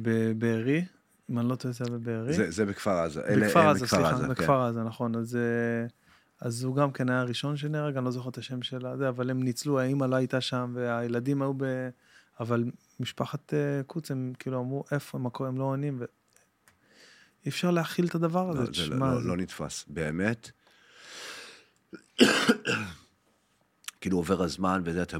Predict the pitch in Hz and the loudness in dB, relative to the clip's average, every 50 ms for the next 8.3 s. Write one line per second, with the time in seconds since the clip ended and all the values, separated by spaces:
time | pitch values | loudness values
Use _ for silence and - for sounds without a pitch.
0 | 76 - 82 78 71 - - 107 110 98 78 69 78 107 113 117 104 90 85 78 | -6 -6 -6 -6 -6 -4 -2 0 0 0 -2 -2 -2 -2 -2 0 -2 -2 -2 -2
1 | 78 73 76 80 95 110 113 90 - 90 80 78 76 69 - 64 67 - - 76 | -2 -2 -2 -2 -2 -2 -2 -4 -4 -4 -4 -4 -4 -6 -6 -10 -10 -8 -8 -8
2 | 73 67 - - - 78 - - 87 80 95 104 117 113 98 82 76 73 82 82 | -6 -6 -6 -6 -6 -8 -6 -6 -4 -2 -2 -2 -2 -2 -4 -6 -8 -6 -6 -4
3 | 80 101 110 117 107 - - - - _ - - - - - 80 76 73 - - | -2 -2 -2 -2 -4 -6 -10 -14 -20 _ -20 -20 -20 -14 -10 -10 -8 -6 -8 -8
4 | - - 95 104 113 - - 85 82 78 85 95 107 110 98 85 - - 95 85 | -4 -2 0 0 0 0 -2 -4 -6 -4 -2 -2 0 0 -2 -2 -4 -2 -2 -2
5 | 82 78 - - - 78 - - 85 78 82 98 104 - - 101 90 87 82 - | -2 -2 -4 -6 -8 -8 -8 -6 -6 -6 -4 -6 -6 -4 -4 -4 -4 -4 -6 -10
6 | - - - - - - - - - - - - - - _ - 85 90 87 80 | -16 -20 -20 -20 -20 -20 -20 -20 -20 -20 -20 -20 -20 -20 _ -6 -2 -2 -2 -2
7 | - 78 78 78 76 78 92 113 127 123 - - 104 90 78 - 85 76 - - | -2 -6 -6 -4 -4 -2 -2 0 -2 -2 -2 -4 -6 -6 -4 -4 -6 -6 -6 -8
8 | 82 85 85 90 90 87 | -8 -6 -4 -4 -2 -2